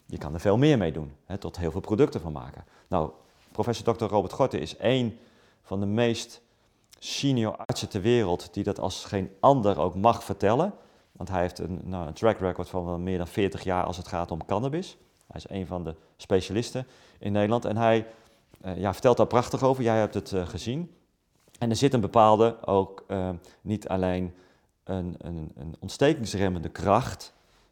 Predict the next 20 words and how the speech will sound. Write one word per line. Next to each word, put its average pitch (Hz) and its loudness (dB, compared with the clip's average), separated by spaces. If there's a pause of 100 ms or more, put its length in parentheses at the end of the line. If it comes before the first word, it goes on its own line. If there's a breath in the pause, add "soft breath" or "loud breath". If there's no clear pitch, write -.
(160)
in 92 -6
C 87 -2
B - -4 (100)
D-olie, 107 2 (240 soft breath)
maar 92 -4
je 95 -4
hebt 101 -4
ook 95 0
de 95 -8
variant 87 -2 (220)
T - -12
H 127 6
C, 90 -4
wat 92 -6
ook, 90 -6
eh, 85 -10 (500 soft breath)
van - -12
cannabis 80 -4
wordt 78 -6
gemaakt, 80 -8